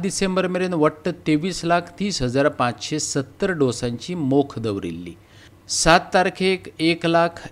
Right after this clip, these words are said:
एकोणऐंशी हजार तिनशे तीस वासिनां शिल्लक उरल्यांत.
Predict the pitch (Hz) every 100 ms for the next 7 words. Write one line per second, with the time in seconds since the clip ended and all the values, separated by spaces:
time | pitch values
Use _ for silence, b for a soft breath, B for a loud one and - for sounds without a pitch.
0 | - 143 143 185 185 - 180 165 180 170
1 | - 143 131 151 143 - 208 220 - 127
2 | 117 - 135 127 147 - - - 151 127
3 | - 95 90 85 -